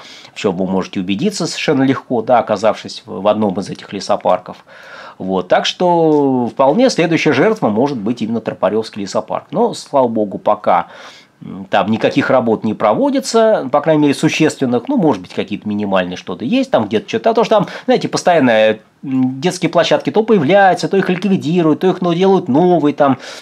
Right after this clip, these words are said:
э, ну, плитку там перекладывают. То есть, ну, какие-то работы, они, конечно, всё равно немножко и есть. Но это всё-таки работы такие минимальные. А в ост-, в основном всё-таки, слава богу, пока этот лесопарк как-то держится, да.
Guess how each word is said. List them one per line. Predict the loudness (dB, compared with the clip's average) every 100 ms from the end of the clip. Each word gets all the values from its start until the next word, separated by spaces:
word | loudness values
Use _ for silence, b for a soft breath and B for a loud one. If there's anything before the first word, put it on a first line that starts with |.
| B
э, | -4
ну, | -2 0 0
плитку | 2 2 2 0
там | 0
перекладывают. | 2 0 2 2 2 -2
То | -2
есть, | -4 -4
ну, | -4
какие-то | -2 -2 0 0
работы, | 2 0 2 2
они, | 2
конечно, | 0 0 -2 -4
всё | 0
равно | 0 2
немножко | 2 2 0 -4
и |
есть. | -4 -6 -10 B B B 2
Но | 6 6
это | 6 2
всё-таки | 0 -2 0 2
работы | 2 2 -2
такие | 0 2
минимальные. | 4 4 4 2 0 -4 -16 -20 _
А | 0 4 4
в | 4
ост-, | 0 0
в | 0 0
основном | 0 0 2 0
всё-таки, | 0 -6 -8 -8
слава | 0 2
богу, | 2 -2 -4
пока | -6 -6 -2 -4 -6 B B B B B -10
этот | -10 -8
лесопарк | -4 -2 0 0 0
как-то | -2 -4 -4
держится, | -2 0 0 -6 -18 -18
да. | -8 -8